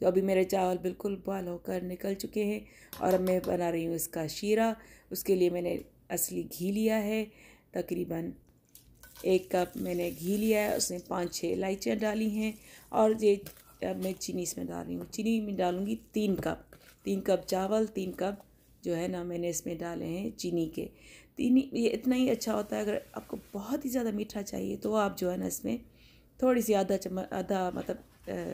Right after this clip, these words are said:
कप ज़्यादा डाल लें। तो यही मैंने डाला और मेरा तो रोज़ा था और माशाल्लाह बिल्कुल परफेक्ट जो है ना, अ, टेस्ट में बने थे,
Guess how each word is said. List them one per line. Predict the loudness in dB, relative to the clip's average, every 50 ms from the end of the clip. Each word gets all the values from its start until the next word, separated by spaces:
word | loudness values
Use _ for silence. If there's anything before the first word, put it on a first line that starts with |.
| -8 -6 -6
कप | -6 -6 -6 -10
ज़्यादा | -10 -4 -2 -2 -2 -2 -2 -2
डाल | -2 -2 -2 -2
लें। | -4 -6 -6 -8 -10 -16 -20 -18 -18 -18 -20 -20 -20 -10 -2
तो | 0 4
यही | 6 6 6 6
मैंने | 6 2 2 0 0 -2 -2 -2 -2 -2
डाला | 0 2 2 2 2
और | 2 0
मेरा | 0 -2 -2 -2 -2 -2
तो | -2 -2
रोज़ा | -2 -2 0 0 0 -2
था | -2 -2 -2
और | -2 -2 -2
माशाल्लाह | -4 -6 -6 -6 -6 -4 -4 -6 0 2
बिल्कुल | 2 2 2 0 -2 -4
परफेक्ट | -2 -2 -4 -6 -4 -2 -2 -2 -2 -2 -4 -6
जो | -6
है | -6 -6
ना, | -6 -8
अ, | -8 -10 -14 -20 -20 -20 -20 -20 -20 -20 _ -16 -10 -6 -6 -4 -4 -4 -4 -6 -8 -10 -12 -6 2
टेस्ट | 4 6 6 6 2 -2
में | -4 -6
बने | -4 -4 -4 -4 -6 -4 -4
थे, | -4 -4